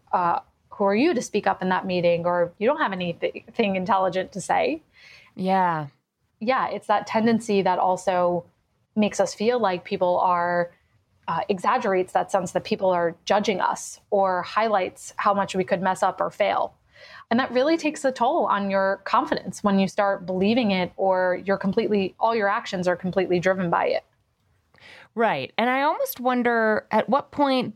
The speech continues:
Speaker 2: does this get awfully close to an anxiety disorder? <laughs>
Speaker 1: Yes.
Speaker 2: Because, you know, I talk with my therapist about anxiety being both helpful and, when, you know, overfunctioning can be harmful,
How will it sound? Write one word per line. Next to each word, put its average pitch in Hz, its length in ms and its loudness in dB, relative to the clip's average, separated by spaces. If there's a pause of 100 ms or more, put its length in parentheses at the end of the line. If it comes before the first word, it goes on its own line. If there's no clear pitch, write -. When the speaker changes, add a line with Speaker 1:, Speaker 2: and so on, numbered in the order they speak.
(140)
Speaker 2:
does 226 280 0
this 214 260 -2 (120)
get 214 240 0 (280)
awfully 220 420 0
close 202 320 -2
to 208 120 0
an 175 100 0
anxiety 165 580 0
disorder? 160 600 0
<laughs> - 40 -8
Speaker 1:
Yes. 277 300 -2
Speaker 2:
Because, 240 560 -2 (360)
you 254 80 -4
know, 254 100 2
I 233 140 -2
talk 233 320 -2
with 214 200 -2
my 196 440 0
therapist 185 460 0
about 165 580 0
anxiety 165 1120 0
being 160 360 0
both 151 240 0
helpful 156 480 -2
and, 294 320 -2 (380)
when, 175 440 0 (200)
you 220 100 0
know, 151 180 2
overfunctioning 160 1000 0
can 185 160 0
be 202 80 0
harmful, 175 640 0